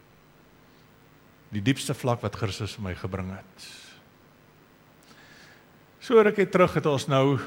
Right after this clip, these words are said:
nou die aand met ons selgroep, het ons 'n, 'n video gekyk. Ons is met psalms besig.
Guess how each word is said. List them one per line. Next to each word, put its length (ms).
nou 160
die 100
aand 240
met 140
ons 160
selgroep, 420
het 140
ons 200
'n, 140
'n 200
video 260
gekyk. 220
Ons 140
is 140
met 140
psalms 460
besig. 400